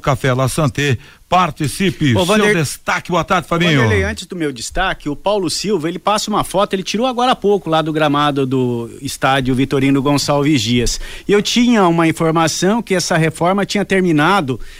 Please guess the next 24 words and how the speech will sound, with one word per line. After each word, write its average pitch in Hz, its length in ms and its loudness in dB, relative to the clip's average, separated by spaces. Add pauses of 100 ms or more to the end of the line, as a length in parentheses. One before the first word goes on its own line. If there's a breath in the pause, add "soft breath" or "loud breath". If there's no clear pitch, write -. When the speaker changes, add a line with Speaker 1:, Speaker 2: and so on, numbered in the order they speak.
(120)
Speaker 2:
na 151 180 0
ulti-, 214 360 -2
na 170 260 0
sexta-feira 233 560 -2
retrasada, 147 560 -2
não 202 140 -2
nessa 175 340 -2
que 175 100 -8
passou, 175 460 0
na 226 120 2
retrasada, 151 840 0 (320 loud breath)
e 156 100 -2
que 220 140 -2
demoraria 214 880 2 (100)
entre 165 300 -8
trinta 214 420 -8
e 214 60 -8
sessenta 202 520 -4
dias 170 380 -2
para 185 460 2
o 226 60 -2
gramado 180 500 0
estar 190 320 -2
liberado 180 680 0